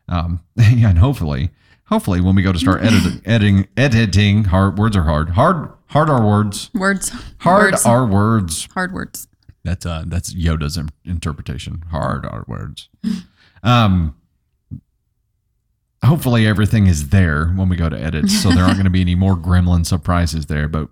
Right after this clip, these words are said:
Speaker 1: see, we, we pushed through it. We survived.
Speaker 2: No phantom echo
Speaker 1: No,
Speaker 2: happening
Speaker 1: yeah.
Speaker 2: in the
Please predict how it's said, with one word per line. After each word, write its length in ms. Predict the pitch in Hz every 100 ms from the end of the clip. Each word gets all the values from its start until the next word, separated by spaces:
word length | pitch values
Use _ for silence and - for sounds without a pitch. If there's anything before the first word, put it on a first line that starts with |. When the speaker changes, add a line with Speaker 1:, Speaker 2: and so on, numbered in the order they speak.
| - -
Speaker 1:
see, 180 | - 139
we, 280 | 123 107 113
we 120 | 104
pushed 260 | 101 143 -
through 240 | 101 85
it. 80 | 64
We 80 | 90
survived. 540 | 92 85 58 - - -
Speaker 2:
No 180 | 196
phantom 480 | 180 185 180 185 165
echo 400 | 165 - 170 170 190 - _ _
Speaker 1:
No, 160 | 98 117
Speaker 2:
happening 240 | - - 127
Speaker 1:
yeah. 100 | 104
Speaker 2:
in 100 | 76
the 1400 | 76 69 - 64 - - - 226 233 - 254 294 -